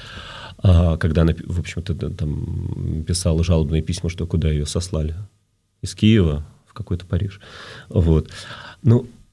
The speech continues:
все равно поражаешься, куда же это все делось. И когда приезжаешь в Боголюбово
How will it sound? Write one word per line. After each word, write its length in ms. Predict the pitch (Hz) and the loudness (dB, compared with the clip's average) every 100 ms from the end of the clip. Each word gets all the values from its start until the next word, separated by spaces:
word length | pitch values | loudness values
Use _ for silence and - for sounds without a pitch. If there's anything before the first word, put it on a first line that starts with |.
| _ _ _ _ _ - | _ _ _ _ _ -16
все 160 | - - | -6 0
равно 160 | 120 98 | 2 4
поражаешься, 480 | 113 101 101 - | 2 2 2 0
куда 320 | - 95 110 123 | -4 2 2 2
же 160 | 120 | 0
это 220 | - 98 101 | -2 -2 -2
все 160 | - | -2
делось. 420 | 95 95 76 71 | 2 2 2 -2
И 20 | - | -4
когда 260 | 85 104 | 0 0
приезжаешь 400 | 127 113 104 131 | 2 2 4 2
в 40 | 98 | 2
Боголюбово 680 | 92 104 92 82 71 - | 2 4 4 2 0 -6